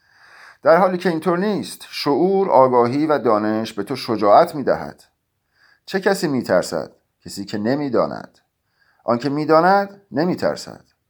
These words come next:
و آنکه نترسد شروع به روشنگری می‌کند، چون باید دانش خود را پرورش دهد و آن را تبلیغ و ترویج کند. پس باید صدا باشد. صدا در بین گه مسلمانات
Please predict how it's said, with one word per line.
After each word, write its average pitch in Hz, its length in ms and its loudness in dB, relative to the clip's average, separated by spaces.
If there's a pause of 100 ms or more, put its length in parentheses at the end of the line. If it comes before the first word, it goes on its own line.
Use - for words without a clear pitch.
(260)
و 87 60 -2
آنکه 95 240 0
نترسد 127 720 2 (240)
شروع 175 320 -4
به 180 80 0
روشنگری 151 600 0
می‌کند، 87 480 -8 (600)
چون 135 220 -2
باید 117 280 2
دانش 101 340 0
خود 113 260 -4
را 110 100 2
پرورش 90 560 0
دهد 110 360 2 (300)
و 107 60 2
آن 127 180 6
را 135 120 0
تبلیغ 120 460 -2
و 123 120 0
ترویج 123 580 -2
کند. 62 380 -10 (420)
پس 107 160 0
باید 131 320 2
صدا 135 400 2
باشد. 92 400 -2 (260)
صدا 165 560 2
در 151 200 2
بین 143 240 -2
گه 113 180 0
مسلمانات 104 880 2